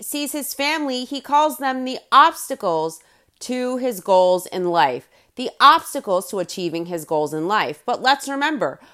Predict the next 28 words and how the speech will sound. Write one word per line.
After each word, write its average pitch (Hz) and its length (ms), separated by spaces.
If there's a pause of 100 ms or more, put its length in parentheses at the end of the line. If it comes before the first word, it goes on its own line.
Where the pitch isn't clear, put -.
(160)
without 277 560
Cody's 254 500
wives, 190 640 (260)
without 285 400
Cody's 294 440
kids, 277 540 (300)
Cody 359 340
wouldn't 294 280
have 277 220
this 277 180
T 285 160
V 294 180
show. 160 380 (160)
He 277 200
certainly 320 480
wouldn't 285 260
have 277 240
his 262 160
T 269 120
L 247 120
C 254 180
paycheck. 269 720 (120)
No 277 340
man 226 540 (180)
who 247 140
would 233 200
be 220 160
worthy 202 580